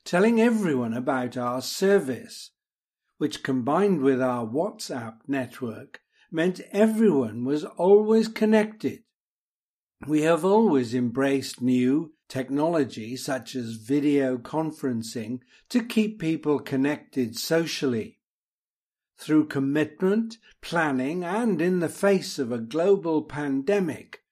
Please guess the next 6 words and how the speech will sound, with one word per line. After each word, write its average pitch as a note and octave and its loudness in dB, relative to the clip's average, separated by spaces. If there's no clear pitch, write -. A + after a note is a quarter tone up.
Horsell D#3+ 0
Prepared F3 0
rose F#3+ 2
to F3+ -6
the D#3 -8
challenge F3 -4